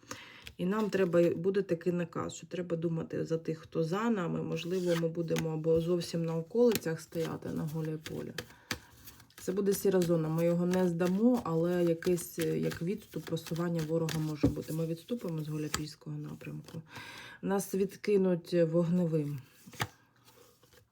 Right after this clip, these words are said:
Нам виб'ють позиції. Нам виб'ють тили. Там дуже важко.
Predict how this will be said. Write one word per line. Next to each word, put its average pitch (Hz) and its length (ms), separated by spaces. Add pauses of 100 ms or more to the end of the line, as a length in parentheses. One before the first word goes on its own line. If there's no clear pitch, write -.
(360)
Нам 180 300
виб'ють 175 420
позиції. 165 680 (680)
Нам 170 160
виб'ють 165 440
тили. 160 240
Там 165 240
дуже 165 240
важко. 151 500